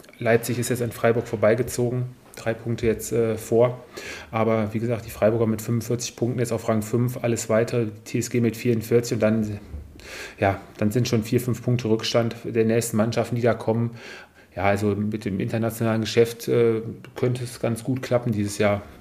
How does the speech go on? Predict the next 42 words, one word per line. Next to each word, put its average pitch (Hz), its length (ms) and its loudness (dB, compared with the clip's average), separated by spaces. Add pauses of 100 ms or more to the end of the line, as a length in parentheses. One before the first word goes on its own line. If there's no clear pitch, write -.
für - 140 -6
den 101 100 2
Sportclub. 107 480 -4
Und 104 80 0
da, 110 80 2
glaube 107 240 2
ich, 101 140 -4
würden 110 180 2
wir 110 80 2
uns, 107 260 -2
äh, 110 260 2 (280)
alle 107 160 2
drei 101 260 2
freuen, 98 380 0
ne, 101 140 -2 (100)
wenn's 98 180 -6
da 101 120 -4
klappen 104 340 -4
sollte. 101 300 -2 (460)
So, 139 180 4
und 107 240 2
geklappt 131 420 0
hat 156 160 6
es - 220 -4
heute 151 260 4
am 127 140 0
heutigen 139 320 2
Sonntag 147 560 0
für 143 480 0
eine 139 200 2
Mannschaft 139 540 -2
deines 131 320 2
Herzens. 151 520 2
Der 120 100 4
letzten 135 340 0
Woche 135 200 0
hast 127 160 0
ja 131 80 2
deine 123 200 4
große 123 360 0
Liebe 139 220 0
gestanden. 143 640 -2